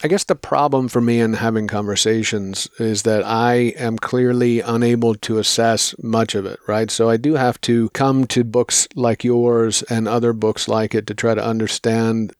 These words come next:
the idea of these technologies and the possibilities of them being implemented. A lot of the technology that has to be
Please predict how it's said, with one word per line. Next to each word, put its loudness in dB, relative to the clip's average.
the 2
idea 0
of 0
these 0
technologies -4
and -2
the 0
possibilities 0
of -2
them -2
being 0
implemented. -4
A 2
lot 2
of -2
the 2
technology 0
that 0
has -2
to -6
be 0